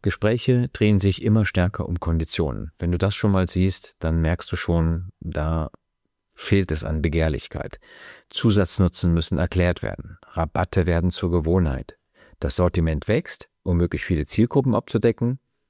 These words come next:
Am Ende bleibt aber Breite ohne Bedeutung. Und je breiter du wirst, desto dünner wirst du natürlich in der Tiefe,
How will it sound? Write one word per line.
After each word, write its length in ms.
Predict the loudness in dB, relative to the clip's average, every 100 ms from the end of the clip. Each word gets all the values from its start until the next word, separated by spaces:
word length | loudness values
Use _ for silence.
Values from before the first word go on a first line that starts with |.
| _ -20 _ _ -20 _ -4
Am 160 | 0
Ende 180 | 2 2
bleibt 400 | 4 0 0 -4
aber 240 | -2 -2
Breite 560 | -4 -2 0 0 0 2
ohne 180 | 2 2
Bedeutung. 560 | 0 0 -2 -4 -12 -6
Und 160 | -2 0
je 80 |
breiter 440 | -2 -2 -2 2 2
du 180 | 2 2
wirst, 500 | 2 0 -4 -6 -4
desto 240 | 0 0
dünner 380 | 4 4 4 2
wirst 200 | -2 0
du 60 |
natürlich 460 | 0 0 0 0 0
in 120 | 0
der 140 | -2 0
Tiefe, 480 | -2 0 0 -2